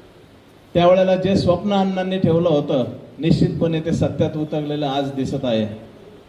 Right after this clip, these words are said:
गेल्या पन्नास वर्षाच्या काळामधील सतरा अठरा वर्ष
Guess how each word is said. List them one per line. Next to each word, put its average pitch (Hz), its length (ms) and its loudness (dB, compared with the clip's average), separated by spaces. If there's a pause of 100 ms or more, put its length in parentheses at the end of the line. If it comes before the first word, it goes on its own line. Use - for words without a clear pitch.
(600)
गेल्या 165 640 2 (460)
पन्नास 165 360 0
वर्षाच्या 170 420 2
काळामधील 156 720 0 (520)
सतरा 180 420 2
अठरा 185 320 4
वर्ष 175 340 4